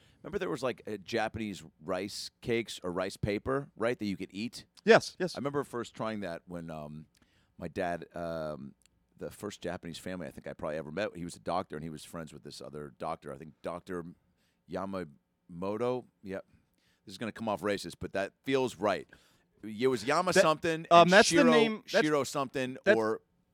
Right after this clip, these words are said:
Speaker 2: that's the name from Die Hard. That's the building in Die Hard. You're
Speaker 1: Yamamoto?
Speaker 2: totally <laughs> It's something like that.
Speaker 1: Anytime I wanna go Yamamoto or Yamashiro, which is a restaurant in L A, I'll put up their Instagram handle, or, um, or Yakisoba, or, uh, I immediately think of,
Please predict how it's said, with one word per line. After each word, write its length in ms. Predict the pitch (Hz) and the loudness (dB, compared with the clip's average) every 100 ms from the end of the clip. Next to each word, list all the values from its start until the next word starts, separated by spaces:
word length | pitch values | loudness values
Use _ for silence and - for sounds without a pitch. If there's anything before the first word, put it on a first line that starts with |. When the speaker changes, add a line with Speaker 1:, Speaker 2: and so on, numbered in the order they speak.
| - | 0
Speaker 2:
that's 160 | 156 220 | 2 4
the 60 | |
name 120 | 180 160 | 4 4
from 140 | 143 | 2
Die 200 | 120 123 | 4 4
Hard. 200 | 104 95 | 2 0
That's 140 | 117 - | -2 -2
the 100 | 127 | 2
building 300 | 127 123 107 | 4 4 0
in 60 | |
Die 200 | 104 98 | 0 -2
Hard. 220 | 98 76 | -4 -2
You're 100 | 117 135 | 2 4
Speaker 1:
Yamamoto? 480 | 147 143 180 220 | 6 6 6 2
Speaker 2:
totally 200 | 220 175 220 | 0 0 0
<laughs> 120 | - | 2
It's 440 | 262 - 392 277 - | 0 2 4 4 8
something 340 | 320 311 285 | 8 8 6
like 200 | 254 233 | 8 8
that. 160 | 214 196 | 8 6
Speaker 1:
Anytime 420 | 226 240 202 175 | 6 4 6 6
I 100 | 156 | 6
wanna 260 | 139 131 127 | 6 4 4
go 140 | 127 | 4
Yamamoto 720 | 113 117 117 113 110 113 110 | 4 2 0 2 4 4 4
or 140 | 95 98 | 4 2
Yamashiro, 800 | 107 107 101 - 113 110 104 98 | 2 0 -2 -4 0 0 0 -2
which 120 | 85 | -4
is 80 | 87 | -6
a 60 | |
restaurant 400 | 87 95 - 95 | -2 -4 -4 -6
in 60 | 90 | -4
L 200 | 90 95 | -4 0
A, 280 | 95 95 95 | 0 -2 -2
I'll 80 | - | -6
put 100 | - | -4
up 80 | 92 | -4
their 140 | 92 90 | -4 -8
Instagram 340 | - 92 90 | -8 -8 -8
handle, 380 | 92 92 92 - | -8 -4 -4 -2
or, 280 | 95 92 92 | 0 2 4
um, 360 | 90 85 85 82 _ _ _ - | 2 0 -2 -6 _ _ _ -6
or 400 | 92 92 87 85 - | -2 2 2 0 -2
Yakisoba, 920 | 98 95 92 - 110 104 104 101 98 - | -2 -2 -4 0 2 2 4 4 2 0
or, 440 | 98 95 92 90 82 | -4 0 0 0 0
uh, 200 | 87 87 - | -2 -4 -2
I 100 | 104 | 0
immediately 380 | 104 131 123 | 0 -2 -4
think 260 | 110 113 101 | -4 -6 -2
of, 280 | 95 90 | 0 0